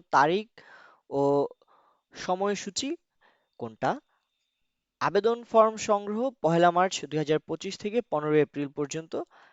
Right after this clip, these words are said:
আবেদন ফর্ম জমা দেওয়ার শেষ তারিখ পনেরোই এপ্রিল দুই হাজার পঁচিশ দুপুর দুইটা পর্যন্ত। প্রবেশপত্র সংগ্রহের তারিখ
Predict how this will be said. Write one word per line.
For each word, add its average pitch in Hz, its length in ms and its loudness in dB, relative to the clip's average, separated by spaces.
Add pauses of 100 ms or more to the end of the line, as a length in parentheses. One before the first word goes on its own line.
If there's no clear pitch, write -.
আবেদন 147 320 0
ফর্ম 160 380 -4
জমা 151 280 0
দেওয়ার 170 220 6
শেষ 175 280 -6
তারিখ 233 280 2 (140)
পনেরোই 147 460 0
এপ্রিল 196 420 -4
দুই 143 140 -4
হাজার 139 260 2 (640)
পঁচিশ 208 400 -4 (640)
দুপুর 147 320 -6
দুইটা 147 320 0
পর্যন্ত। 147 420 -8 (540)
প্রবেশপত্র 196 560 0
সংগ্রহের 190 480 -4
তারিখ 220 360 2